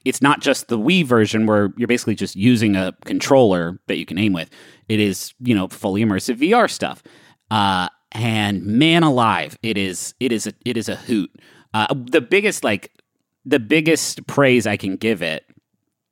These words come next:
is that in Resident Evil four, when you're playing it in just, like, the normal version, whenever you walk into, like, a big, you know, uh, fortress or whatever, and you look around and there's a hundred zombies all over,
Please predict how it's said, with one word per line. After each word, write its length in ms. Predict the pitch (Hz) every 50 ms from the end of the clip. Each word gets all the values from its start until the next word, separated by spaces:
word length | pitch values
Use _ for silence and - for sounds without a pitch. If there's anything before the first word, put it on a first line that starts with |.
| _ _ - -
is 160 | 127 104 95
that 180 | 110 104 104
in 120 | 104 107 110
Resident 240 | 127 139 - 135 127
Evil 140 | 98 101
four, 280 | - - - 131 123 110
when 120 | 98 98
you're 100 | 98 101
playing 340 | - - 127 120 117 110 101
it 160 | 95 92 - -
in 200 | 101 98 92 90
just, 200 | - 95 - -
like, 120 | 90 -
the 120 | - 90 87
normal 380 | 90 101 135 165 165 143 107
version, 480 | 90 95 90 87 85 - 90 82 82 - - - - - - _ _ _ _ _ _ _ _ _
whenever 360 | - 110 - 139 139 143 147
you 100 | 160 139
walk 320 | 131 120 131 131 131 - -
into, 220 | 110 - - 127
like, 240 | 113 104 101 - - _ -
a 100 | 107 95
big, 520 | 87 87 110 110 110 110 107 92 90 - - - _ _ -
you 120 | 104 107 98
know, 340 | 90 85 82 82 82 78 -
uh, 380 | - 90 85 82 80 82 85 82 76 78 - -
fortress 680 | - - - - 131 127 - - - 117 92 - - - -
or 120 | 113 104
whatever, 460 | 95 98 90 90 87 82 85 85 82 - -
and 100 | 104 104
you 80 | 104
look 180 | 107 120 117 -
around 340 | 117 110 107 101 98 87 - -
and 100 | 98 98
there's 360 | 95 90 85 - - - - _ _ -
a 100 | 117 123
hundred 680 | - - - - - - 180 170 175 156 151 156 143 127
zombies 480 | 120 131 123 123 120 101 104 95 92 101
all 280 | - 101 101 98 92 95
over, 480 | 101 101 101 87 85 78 73 76 -